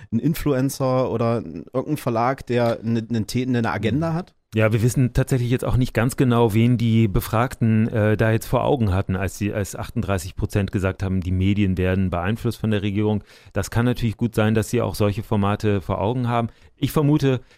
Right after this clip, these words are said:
Speaker 2: ähm, klassisch werden sie an Tageszeitungen gedacht haben, an Radio, Fernsehen, möglicherweise vor allem an den öffentlich-rechtlichen Rundfunk. Und, ähm, natürlich, ba-, gerade beim öffentlich-rechtlichen Rundfunk gibt es Einflugschneisen für Beeinflussung.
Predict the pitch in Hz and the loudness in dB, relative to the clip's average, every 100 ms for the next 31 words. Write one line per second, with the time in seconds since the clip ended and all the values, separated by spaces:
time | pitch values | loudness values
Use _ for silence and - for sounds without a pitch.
0 | _ _ 104 107 107 107 104 - - 107 | _ _ 0 2 2 2 0 -2 -4 -2
1 | 123 - 107 110 104 104 98 98 90 107 | -2 0 2 2 2 2 0 0 0 -2
2 | 127 - 120 117 120 113 110 104 - 107 | -2 -2 -2 0 0 0 0 -2 -2 0
3 | 107 110 95 92 90 98 107 110 113 110 | 0 0 -2 -2 0 0 2 2 2 0
4 | - 98 110 117 117 117 117 117 - 104 | -2 -2 0 0 2 2 0 -2 -6 -2
5 | 107 110 101 101 101 101 104 95 110 110 | -2 0 0 2 2 0 -2 -2 -2 0
6 | 95 98 - 107 - 104 - 113 110 120 | 0 -2 -4 -6 -4 -4 -4 -4 0 0
7 | 113 123 117 - _ - _ - _ - | 0 -2 -2 -6 _ -20 _ -20 _ 2
8 | 110 110 110 107 - 101 101 101 101 101 | 4 6 4 0 -2 0 2 2 2 0
9 | - 104 104 107 - - 123 160 160 156 | -2 0 2 0 -2 0 2 2 2 0
10 | - _ 123 120 - 120 151 127 123 123 | -4 _ -4 -4 -4 -4 0 0 0 -2
11 | 135 117 123 120 120 113 104 131 143 127 | -4 -4 -6 -6 -4 0 0 0 0 -2
12 | - - - 147 - - 123 156 - 147 | -2 -6 -2 -4 -4 -4 -4 -4 -4 -4
13 | 143 - 127 131 143 143 - 117 110 101 | -4 -4 0 0 -2 -4 -2 0 0 -2
14 | 139 - 156 - 170 | -2 -4 -6 -4 -4